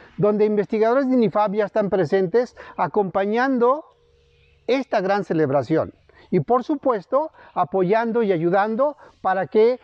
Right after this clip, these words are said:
se desarrollen estas variedades que tanto le hacen falta a nuestro país. Felizmente, a partir del dos mil diez, nos enteramos que se constituye el programa de investigación de ornamentales formalmente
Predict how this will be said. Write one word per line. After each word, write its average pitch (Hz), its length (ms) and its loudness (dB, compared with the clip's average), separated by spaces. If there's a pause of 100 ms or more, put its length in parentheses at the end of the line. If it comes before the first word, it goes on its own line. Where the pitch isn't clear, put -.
(160)
se 208 240 -2
desarrollen 214 680 0
estas 254 280 0
variedades 214 560 2
que 202 140 -2
tanto 269 520 -2 (400)
le 202 140 0
hacen 208 260 -2
falta 196 280 -2
a 196 40 0
nuestro 160 300 -2
país. 113 500 -4 (380)
Felizmente, 220 580 2
a 185 80 2
partir 170 380 -2
del 240 160 2
dos 185 160 2
mil 214 180 2
diez, 214 420 0 (240)
nos 185 220 0
enteramos 202 640 0
que 247 320 2 (560)
se 196 720 0 (400)
constituye 214 1040 2 (240)
el 170 180 4
programa 226 720 0
de 220 80 0
investigación 190 840 0
de 196 60 0
ornamentales 170 720 0
formalmente 165 760 -2